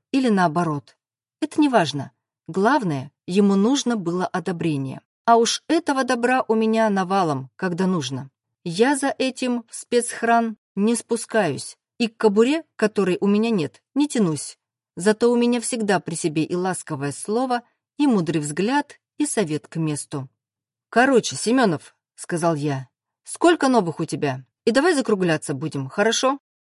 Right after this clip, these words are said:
Семёнов быстро закивал, будто вдруг осознал, сколь драгоценно моё время, а он его занимает. И заговорил быстро-быстро, как отличник, которому любимый профессор уже и так нарисовал высший балл в зачётку,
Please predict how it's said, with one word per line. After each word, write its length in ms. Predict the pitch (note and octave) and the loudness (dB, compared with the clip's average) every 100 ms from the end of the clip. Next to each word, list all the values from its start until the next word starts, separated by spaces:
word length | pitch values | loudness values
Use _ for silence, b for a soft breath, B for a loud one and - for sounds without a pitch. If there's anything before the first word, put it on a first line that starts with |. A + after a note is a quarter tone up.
| _ _ | _ _
Семёнов 540 | - G3+ A#3 C#4+ A#3 | -2 2 6 4 2
быстро 380 | E3+ A3 - G#3+ | 2 0 0 -2
закивал, 520 | G#3+ C4 G#3+ D3+ C#3 _ _ - | -2 -2 0 0 -2 _ _ -10
будто 360 | E3 G#3+ - | 0 0 2
вдруг 340 | G3+ G3+ A#3 A3+ | 2 4 4 2
осознал, 640 | F#3+ - F3+ F3+ A#3 C#4+ - | -6 -4 -4 2 2 2 -4
сколь 420 | - - - D4 | -12 -10 0 0
драгоценно 760 | B3+ C#4 C#4 - - C4 E3+ E3 | 2 -2 -2 -4 -2 0 2 2
моё 240 | E3+ E3 | 2 2
время, 460 | G3 A#3 D#3+ C3+ - _ _ - | 2 0 0 -4 -8 _ _ 2
а 120 | F3 | 4
он 180 | G3+ A3+ | 4 4
его 260 | F#3 E3 | 2 0
занимает. 600 | F3 F#3 D#3+ C#3 C3+ _ _ _ _ - | -2 0 0 -2 -8 _ _ _ _ -4
И 60 | |
заговорил 440 | G#3 A3 A3+ D4+ B3+ | 0 4 4 4 4
быстро-быстро, 840 | B3+ E4 - D4 A3+ - C3+ C3+ | 2 0 -2 0 0 -2 -6 -6
как 160 | - B3+ | -6 -4
отличник, 640 | F4+ C#4 A3+ - D3+ - _ | -2 -2 -2 -2 -6 -8 _
которому 480 | - G3 G#3 G3+ G3+ | -4 2 4 4 4
любимый 400 | G#3+ G3+ G3 F3+ | 2 2 2 2
профессор 580 | - E3+ - C#4+ - - | 0 -4 -2 -2 -2 -6
уже 240 | - G#3 B3+ | -4 -2 -2
и 140 | - | -4
так 260 | B3 C4+ - | 0 -2 0
нарисовал 540 | F3 E3 F3 D#3+ D#3+ | -2 0 0 4 2
высший 380 | F3+ G3 - G3 | 4 0 0 -2
балл 200 | F3+ F3+ | 0 0
в 40 | |
зачётку, 680 | E3+ G#3+ - F3+ - C#3+ C3 | 0 -2 0 -4 -4 -8 -8